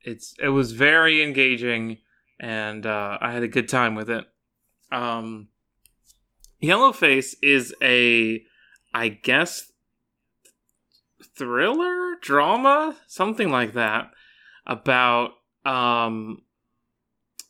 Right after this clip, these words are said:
a white author who watches her friend die and then steals her unpublished manuscript for a novel about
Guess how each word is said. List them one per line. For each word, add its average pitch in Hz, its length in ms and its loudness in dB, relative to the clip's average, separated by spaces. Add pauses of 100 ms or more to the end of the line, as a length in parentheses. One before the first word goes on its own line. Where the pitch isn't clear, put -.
a 120 720 -2 (720)
white 151 500 0
author 127 680 -2 (100)
who 123 320 2
watches 139 580 0
her 143 140 -2
friend 131 500 0
die 104 560 -2 (420)
and 123 180 -2
then 117 200 0
steals 151 960 0 (100)
her 131 340 4
unpublished 139 760 -2
manuscript 123 920 -4 (280)
for 139 160 2
a 123 100 4
novel 127 640 0
about 120 760 -2